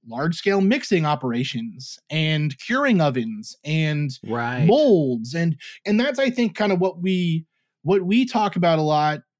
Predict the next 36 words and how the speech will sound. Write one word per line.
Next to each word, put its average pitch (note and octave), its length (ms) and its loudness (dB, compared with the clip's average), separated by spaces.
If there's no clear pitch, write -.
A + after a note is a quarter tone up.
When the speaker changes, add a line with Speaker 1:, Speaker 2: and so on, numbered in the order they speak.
Speaker 1:
when D3+ 180 -2
we D3+ 440 -2
look F#3 200 -2
at F3 100 0
ideas D#3 420 0
like C#3+ 160 -2
this. C3+ 160 -2
And D3 100 -2
people E3+ 240 0
ask, D3+ 300 2
you D#3 40 0
know, D3 80 0
"Well, C#3+ 180 0
why, F3+ 500 2
why F3+ 220 4
aren't A3 160 2
they G3+ 100 6
just F#3 240 0
open E3+ 280 0
to D#3 80 2
this D3+ 200 -2
idea B2+ 640 -2
or C3+ 120 -8
these C3 160 -2
questions D#3+ 480 -2
that C3+ 80 -4
these C3 180 -2
could, F3 340 -2
this D#3 140 -4
could E3+ 140 0
be D3+ 80 2
the C#3+ 60 0
way C#3+ 100 2
it B2+ 60 2
was B2 140 0
done?" C3 440 -4